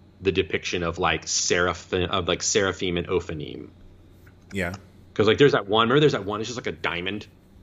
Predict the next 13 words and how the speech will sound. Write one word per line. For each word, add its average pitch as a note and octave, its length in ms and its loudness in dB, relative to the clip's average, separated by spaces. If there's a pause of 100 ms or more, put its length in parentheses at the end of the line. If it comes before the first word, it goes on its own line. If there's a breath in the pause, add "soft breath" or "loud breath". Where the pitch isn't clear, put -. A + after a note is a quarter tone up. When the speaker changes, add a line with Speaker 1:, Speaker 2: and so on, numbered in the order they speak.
(640 loud breath)
Speaker 2:
Oh, G#2+ 140 2
Speaker 1:
And F#2 100 0
Speaker 2:
yeah. F#2+ 100 2
Speaker 1:
it - 20 -2
just, A#2 140 -2
like, F#2 160 -2
wrecks D#2+ 520 -12
stuff. G#2+ 460 -6 (720)
Speaker 2:
Yeah, F2 380 -6
it's E2 140 -8
just G2 160 -6
floating F#2+ 340 -2
around. E2 480 -8